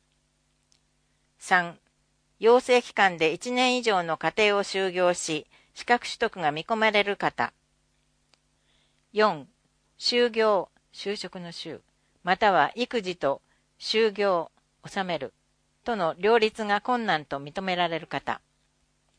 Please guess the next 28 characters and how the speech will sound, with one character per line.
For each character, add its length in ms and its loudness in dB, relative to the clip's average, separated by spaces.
五、 260 0
過 160 0
去 140 0
に 260 -6
高 200 2
等 220 2
職 300 -6
業 200 2
訓 280 -6
練 220 -2
促 260 -10
進 280 -6
給 200 -2
付 160 -6
金 320 -4
を 200 -2
受 160 -6
給 220 -2
し 100 -10
て 160 0
い 60 -2
な 140 0
い 80 -4
方。 340 -6
支 180 -10
給 220 4
金 260 -2
額、 380 0